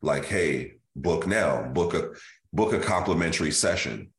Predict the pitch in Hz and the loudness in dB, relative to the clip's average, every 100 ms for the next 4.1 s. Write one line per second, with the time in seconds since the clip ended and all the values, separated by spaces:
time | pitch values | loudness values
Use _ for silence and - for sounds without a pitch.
0 | _ - - 92 82 78 76 82 82 - | _ 0 2 4 2 2 2 2 2 0
1 | 85 73 78 - 85 78 - 92 98 85 | -2 0 0 0 0 0 0 0 2 2
2 | - - 76 - 80 76 76 - 76 76 | 0 -2 -4 0 0 0 -2 -2 -2 0
3 | 78 71 71 71 71 71 - - - 65 | -2 0 -2 -2 -2 -2 0 0 0 -4